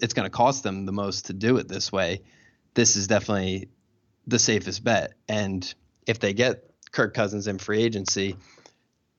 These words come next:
that gives them a lot of options now with that sixth pick. And if they stay in that spot, they're gonna get a really good player. And maybe, you know, if there's a quarterback or two left,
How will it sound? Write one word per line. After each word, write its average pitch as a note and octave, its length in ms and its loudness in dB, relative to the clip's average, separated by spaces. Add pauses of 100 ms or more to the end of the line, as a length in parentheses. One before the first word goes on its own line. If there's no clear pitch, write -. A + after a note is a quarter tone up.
that A#2 140 2
gives A2+ 160 2
them G#2+ 140 2
a G2+ 80 0
lot G#2 240 4
of G2 60 4
options F#2 540 0
now G2 440 0
with G2+ 160 -2
that F#2 180 0
sixth - 360 0
pick. F#2+ 420 -2 (100)
And F#2 380 -4 (540)
if - 120 -2
they G2 120 0
stay G#2 260 4
in G#2+ 120 4
that G#2+ 140 4
spot, G#2 340 4
they're G2+ 100 -4
gonna G2+ 180 -2
get G2 160 0
a F#2+ 100 0
really G#2+ 340 4
good G#2 180 2
player. G#2+ 500 2 (680)
And F#2+ 180 2
maybe, G2 680 2 (640)
you A#2 100 6
know, G2 140 4
if F#2+ 80 -2
there's G2+ 400 2 (100)
a G#2 60 0
quarterback A2 480 2
or G#2 80 0
two G2+ 200 -2
left, G#2 500 0